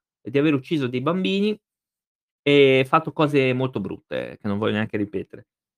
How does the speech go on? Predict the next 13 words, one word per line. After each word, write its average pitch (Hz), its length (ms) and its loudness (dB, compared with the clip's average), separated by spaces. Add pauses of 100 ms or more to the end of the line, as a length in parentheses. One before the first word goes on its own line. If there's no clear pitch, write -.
(160)
E 165 280 6
sarà 226 480 4 (220)
il, 185 260 -2 (160)
mhmm, 135 440 -4 (760)
il 131 180 -6
popolo 110 480 2
a 123 140 2
decidere 127 640 0
la 110 100 0
fine 139 280 -8
di 110 120 -8
questo - 280 -14
qui, 101 240 -8